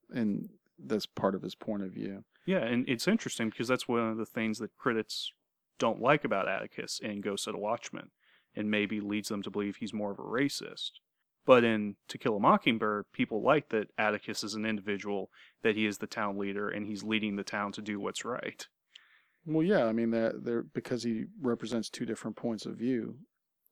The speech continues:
Speaker 1: that they're projecting onto him. The, the people that are upset about Atticus Finch and Go Set a Watchman think that it's the same character,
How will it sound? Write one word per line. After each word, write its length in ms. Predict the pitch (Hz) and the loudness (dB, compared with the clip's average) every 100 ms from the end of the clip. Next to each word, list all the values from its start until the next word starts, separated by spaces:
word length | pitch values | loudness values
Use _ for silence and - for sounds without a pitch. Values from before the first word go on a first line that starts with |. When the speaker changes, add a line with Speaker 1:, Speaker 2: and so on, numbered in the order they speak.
| 120 110 - _ | -16 -16 -20 _
Speaker 1:
that 280 | 107 120 107 | -2 0 0
they're 240 | - 104 98 _ _ _ _ | 0 0 -2 _ _ _ _
projecting 540 | - 117 120 113 107 104 | -6 2 2 2 -2 -2
onto 360 | 127 127 - - | -2 -2 -6 -10
him. 140 | - _ _ _ _ - | -12 _ _ _ _ -2
The, 240 | 123 - | -2 -2
the 140 | - 113 | -6 -6
people 320 | - 139 127 | 0 0 4
that 140 | 113 104 | 2 2
are 80 | 98 | 0
upset 320 | - 117 113 | 0 0 2
about 320 | 101 101 - | 2 0 0
Atticus 460 | 107 107 - 104 - | -2 -2 -4 -8 -6
Finch 280 | 110 104 | -6 -6
and 100 | 117 | -6
Go 120 | 110 104 | -4 -4
Set 220 | - 117 | -2 -4
a 40 | |
Watchman 580 | 117 107 123 - - - _ _ _ _ - - | -2 -4 -4 -8 -10 -12 _ _ _ _ -20 -2
think 260 | 120 110 - | 0 0 -2
that 160 | 104 101 | -2 0
it's 180 | 98 | -4
the 100 | - | -4
same 320 | - - 98 - | -4 -2 -4 -6
character, 580 | - 123 - - - | -4 -4 -6 -14 -20